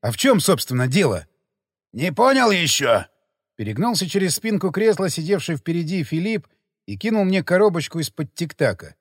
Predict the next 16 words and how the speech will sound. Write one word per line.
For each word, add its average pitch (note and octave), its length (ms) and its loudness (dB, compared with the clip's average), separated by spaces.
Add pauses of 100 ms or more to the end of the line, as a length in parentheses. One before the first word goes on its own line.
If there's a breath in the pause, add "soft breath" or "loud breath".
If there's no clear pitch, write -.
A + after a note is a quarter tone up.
(380)
«Вот G#3 300 4
в G#3 80 6
этом!» F#3 420 2 (540)
«Ничего D#3+ 540 0
не C3+ 100 0
понимаю. C3+ 560 0 (720)
Объясните F#3 600 2
убогому, E3 540 2
что B3 220 -4
такого G#3 420 2
в F3+ 40 4
этих F#3 220 -2
таблетках-то?» G3+ 680 0 (560)
«О F3 180 0
магистре G#3 680 2
слышал?» F3+ 540 2